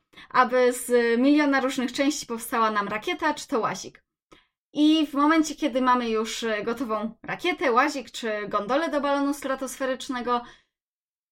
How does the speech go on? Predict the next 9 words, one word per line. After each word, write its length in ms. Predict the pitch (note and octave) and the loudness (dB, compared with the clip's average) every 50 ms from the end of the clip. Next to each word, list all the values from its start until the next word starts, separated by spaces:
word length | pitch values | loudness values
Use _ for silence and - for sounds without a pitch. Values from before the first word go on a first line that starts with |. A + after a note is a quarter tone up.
| _ _ - | _ _ -4
wykonujemy 680 | G#3+ B3+ D4+ D4+ - E4+ D#4 D#4 D#4 D4 C#4 C#4 C4 | 0 0 0 2 4 4 4 6 6 4 4 4 2
także 360 | C4+ D4+ B3 B3 - - B3 A#3+ | 2 0 0 0 0 -2 -2 0
testy, 400 | B3+ B3 B3 - - - C4 A3 A3 G#3 G#3 G#3+ - - - - | 0 -2 -2 -4 -6 -6 -2 0 2 0 0 -2 -6 -12 -14 -8
mm, 560 | - A3+ A3 G#3+ G3+ G3+ G3+ G3 G3+ G#3+ G#3 - _ _ _ _ - | -6 -4 -4 -4 -6 -8 -8 -8 -8 -10 -12 -18 _ _ _ _ -12
w 80 | F#3+ A3 | -4 0
locie 400 | A3+ B3 D4+ E4 - - D#4+ D#4+ D#4 D#4+ E4+ E4+ - _ | 2 2 2 2 0 -2 -2 0 0 0 0 -2 -6 _
takiej 340 | - C4 B3+ - D#4 C#4+ C#4 | -6 -4 -4 0 0 2 2
rakiety, 520 | C4+ C4 C4+ - C#4+ C4+ C4+ - C4+ A#3+ | 2 0 0 0 -2 -2 -2 -2 -2 -2
czy, 240 | A#3+ - - - A3 | -2 -4 -8 -6 -6